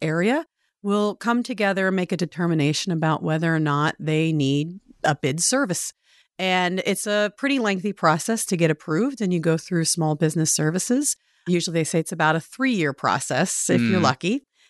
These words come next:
Speaker 1: And to get everyone to really sign on and make determinations about,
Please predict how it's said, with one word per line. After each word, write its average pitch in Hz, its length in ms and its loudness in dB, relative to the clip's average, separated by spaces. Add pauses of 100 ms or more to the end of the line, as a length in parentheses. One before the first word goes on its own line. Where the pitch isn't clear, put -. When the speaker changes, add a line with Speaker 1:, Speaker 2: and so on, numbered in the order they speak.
(120)
Speaker 1:
And - 120 -2
to 277 80 -4
get 277 120 0
everyone 254 340 0
to 226 60 -2
really 220 200 2
sign 202 400 0
on 180 200 2
and 185 120 0
make 208 180 0
determinations 190 800 0
about, 214 440 0